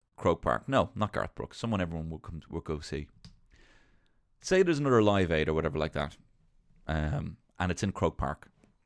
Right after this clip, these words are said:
And it's a big, massive gig. And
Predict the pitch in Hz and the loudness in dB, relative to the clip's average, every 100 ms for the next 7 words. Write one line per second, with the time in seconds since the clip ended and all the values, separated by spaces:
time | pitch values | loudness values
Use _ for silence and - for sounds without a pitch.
0 | - 85 82 90 95 95 95 87 85 73 | -4 -4 -2 -2 0 0 0 -2 -4 -6
1 | 67 67 - _ _ _ _ _ - _ | -8 -8 -14 _ _ _ _ _ -20 _
2 | _ 82 82 82 82 80 80 | _ -2 2 2 0 -2 -4